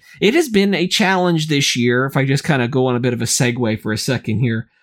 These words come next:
on the poker side. Initially, at the beginning of the year, I was crushing it. I was feeling really good about my game. But because of the bankroll situation of inconsistencies of being a solopreneur, it has been tough to actually do it. And I don't have the time to sit in the tournaments where I could sit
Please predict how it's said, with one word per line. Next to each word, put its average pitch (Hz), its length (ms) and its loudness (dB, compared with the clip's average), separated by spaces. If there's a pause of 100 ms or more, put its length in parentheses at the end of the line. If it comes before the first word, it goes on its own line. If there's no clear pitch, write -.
(200)
on 139 160 2
the 131 80 4
poker 127 360 0
side. 90 380 -2
Initially, 180 440 2
at - 20 -2
the 175 60 -2
beginning 165 320 2
of 151 40 0
the 139 60 -2
year, 143 220 0
I 135 140 0
was 135 240 0
crushing 143 600 -2
it. - 160 -4
I 135 120 0
was 147 160 -2
feeling 127 340 0
really 143 240 0
good 127 180 0
about 127 200 -2
my 113 140 -2
game. 104 440 0 (340)
But - 100 -6
because 180 420 2
of 220 80 -4
the 202 60 -2
bankroll 156 560 -2
situation 131 720 0
of 123 80 0
inconsistencies 123 960 0
of 113 80 -4
being 117 180 2
a 120 40 0
solopreneur, 117 760 -2 (520)
it 160 120 4
has 170 200 2
been 151 260 0
tough 143 380 -2
to 135 400 2
actually 120 440 0
do 110 260 2
it. 80 80 0
And 101 120 0
I 131 80 2
don't 160 220 4
have 190 120 2
the 202 80 2
time 165 320 0
to 147 80 0
sit - 380 -2
in 180 220 6
the 156 80 6
tournaments 120 500 0
where 113 100 0
I 110 40 -2
could 110 180 -2
sit - 340 -2